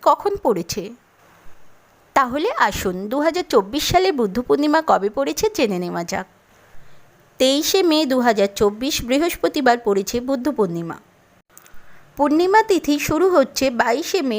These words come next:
দু হাজার চব্বিশ বুধবার সন্ধ্যা ছটা বেজে পাঁচ মিনিট থেকে এবং তিথি সমাপ্ত হচ্ছে তেইশে মে বৃহস্পতিবার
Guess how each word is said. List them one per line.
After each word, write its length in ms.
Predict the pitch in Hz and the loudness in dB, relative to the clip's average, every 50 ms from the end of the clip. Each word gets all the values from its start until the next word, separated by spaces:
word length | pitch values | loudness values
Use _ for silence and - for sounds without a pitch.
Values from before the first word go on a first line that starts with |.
| 226 | -4
দু 120 | 226 220 262 | -4 -2 -2
হাজার 280 | 285 302 311 294 349 370 359 - | 0 0 0 0 -2 -6 -2 0
চব্বিশ 360 | 277 214 185 180 220 269 - - 254 | 0 0 0 -2 -8 -8 -6 -8 -6
বুধবার 460 | 226 233 262 254 254 294 349 349 381 - - | -4 -4 -4 -4 -2 0 0 0 0 0 0
সন্ধ্যা 360 | - 262 214 196 190 185 185 - - - - - - _ _ | 0 0 2 2 2 0 0 0 -4 -14 -20 -20 -20 _ _
ছটা 280 | - - 285 285 277 403 415 | 0 0 0 2 2 0 0
বেজে 300 | 311 254 240 202 214 240 240 - | 0 -2 -2 -2 -2 -4 0 0
পাঁচ 180 | 269 285 311 302 - | 0 0 0 -2 -4
মিনিট 260 | 339 330 330 339 339 339 - | -2 -2 0 -2 -2 -4 -6
থেকে 300 | - 240 214 - - 196 233 - - - - - _ _ - | -6 -6 -6 -4 -4 -4 -4 -4 -8 -20 -20 -20 _ _ -2
এবং 200 | 277 277 330 392 403 403 | 0 2 2 0 0 0
তিথি 280 | - 285 277 - 320 302 | 0 -2 -2 0 -2 -2
সমাপ্ত 500 | 302 - 277 269 214 226 262 262 - _ 392 | 0 0 -2 2 2 2 0 0 0 _ 0
হচ্ছে 440 | 330 277 233 208 - - - 233 214 262 - - - - _ _ _ | 4 4 2 2 0 -6 0 0 0 0 -2 -10 -20 -20 _ _ _
তেইশে 420 | - 294 302 339 392 392 - 415 392 | 2 4 4 4 2 2 2 2 4
মে 200 | 311 262 208 190 196 233 - - - _ - | 4 4 2 0 -2 -6 -8 -14 -20 _ -4
বৃহস্পতিবার 760 | 226 262 302 349 370 - - - 349 269 277 240 202 196 | 0 0 2 2 0 0 0 -2 -2 -2 0 2 2 2